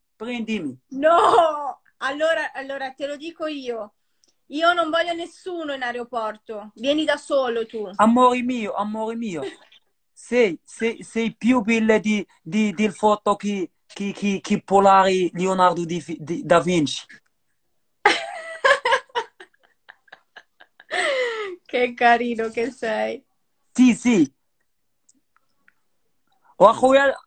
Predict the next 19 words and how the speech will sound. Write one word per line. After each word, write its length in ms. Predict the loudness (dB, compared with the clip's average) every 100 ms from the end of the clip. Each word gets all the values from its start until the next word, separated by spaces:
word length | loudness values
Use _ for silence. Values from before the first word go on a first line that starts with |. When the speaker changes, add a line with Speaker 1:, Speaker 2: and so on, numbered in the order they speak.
| -4
Speaker 1:
أشرف 320 | -2 -4 -6
الزعر. 440 | -6 -4 -2 -2 -6 _ _
وdopo, 840 | -6 -2 0 2 0 -2 -4 -4 -6 _ _
dopo 520 | -8 -6 -8 -10 -6
la 140 | -4
notte, 600 | -4 -4 -4 -6 -10 -10 -12 _ _
بعد 240 | -8 -4 -4
الغد 320 | -2 -4 -4 -6
ليه, 380 | -4 -2 -4 -6 _ -6
و 300 | -4 -4 -4
vieni 400 | 0 0 0 -4
portami. 680 | 0 0 2 -2 -2 -8 -18 _ _ _ _ _ _ _ _ -12
هذاك 260 | -10 -8
النهار 400 | -10 -6 -4 -4
non 280 | -6 -8 -10
ci, 200 | -12 -14
io 300 | -8 -6 -6
voglio 320 | -6 -6 -6
Chiara. 480 | -6 -2 0 -2 -4